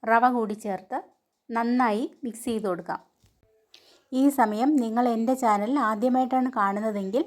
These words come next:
ഒന്ന് സബ്സ്ക്രൈബ് ചെയ്യാൻ മറക്കരുതേ. നിങ്ങളുടെ ഫ്രണ്ട്സിനും റിലേറ്റീവ്സിനും ഷെയർ ചെയ്യാനും മറക്കരുതേ. നന്നായി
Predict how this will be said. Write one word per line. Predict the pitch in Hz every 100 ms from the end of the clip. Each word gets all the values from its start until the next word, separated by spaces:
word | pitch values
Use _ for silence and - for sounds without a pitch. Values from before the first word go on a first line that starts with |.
| - _ _ - -
ഒന്ന് | 220 262 254
സബ്സ്ക്രൈബ് | 190 - 233 254 254 254
ചെയ്യാൻ | 208 202 202
മറക്കരുതേ. | 185 - 175 175 233 320 _ _ _ _ _ _ _ _ -
നിങ്ങളുടെ | 254 262 294 285 294
ഫ്രണ്ട്സിനും | 277 214 220 - 233 269 - - 220
റിലേറ്റീവ്സിനും | 226 247 247 233 226 220 233 392 _ _ -
ഷെയർ | - 254 262 262
ചെയ്യാനും | 202 196 196
മറക്കരുതേ. | 185 180 180 170 247 320 _ _ _ _ _ _ _ _ _ _ _ _ _ _ -
നന്നായി | 240 240 240 262